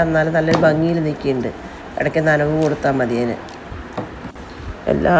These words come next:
വീട്ടമ്മമാർക്കും എളുപ്പത്തിൽ ചെയ്ത്, ചെയ്യാൻ പറ്റുന്നൊരു ചെടിയാണത്. നന്നായിട്ട്,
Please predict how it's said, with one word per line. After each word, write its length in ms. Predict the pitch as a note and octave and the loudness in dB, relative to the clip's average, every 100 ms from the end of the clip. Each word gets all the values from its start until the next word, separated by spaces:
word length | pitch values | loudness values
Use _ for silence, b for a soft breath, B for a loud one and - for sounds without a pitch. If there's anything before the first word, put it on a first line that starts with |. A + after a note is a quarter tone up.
| E3 | 6
വീട്ടമ്മമാർക്കും 760 | F3 - E3 E3+ E3+ E3 E3+ E3+ | 4 2 4 6 6 4 2 2
എളുപ്പത്തിൽ 400 | C#3+ C#3 D3 E3 D#3 | 2 0 -2 -2 0
ചെയ്ത്, 200 | D3 D3+ - | 0 0 -2
ചെയ്യാൻ 240 | - D#3+ D3+ | -2 -2 0
പറ്റുന്നൊരു 480 | D3+ D3+ D3 D3 D#3 C#3+ - - | -2 -4 -4 -2 -4 -6 -10 -6
ചെടിയാണത്. 540 | - C#3+ C#3 B2+ B2 A#2+ - B B B - - D#3+ | -2 2 4 4 2 -2 -8 B B B -16 2 6
നന്നായിട്ട്, 540 | D#3 D#3 D#3+ D#3 E3 | 6 6 4 6 2